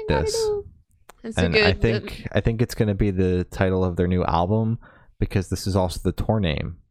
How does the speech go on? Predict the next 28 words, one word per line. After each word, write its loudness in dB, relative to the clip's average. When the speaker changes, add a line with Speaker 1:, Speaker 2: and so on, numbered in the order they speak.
Speaker 1:
Are -8
they -4
breaking -6
up -8
again? -10
Speaker 2:
No, -2
I 2
mean, -2
who 0
the -2
fuck -2
knows? -2
Speaker 1:
They're -6
gonna -6
break -2
Speaker 2:
Well, 4
Speaker 1:
up -16
Speaker 2:
people, 2
Speaker 1:
again. -10
Speaker 2:
people 0
give 2
a 2
Speaker 1:
Doesn't 6
Speaker 2:
shit 2
about 0
them -4
this -4
time. -8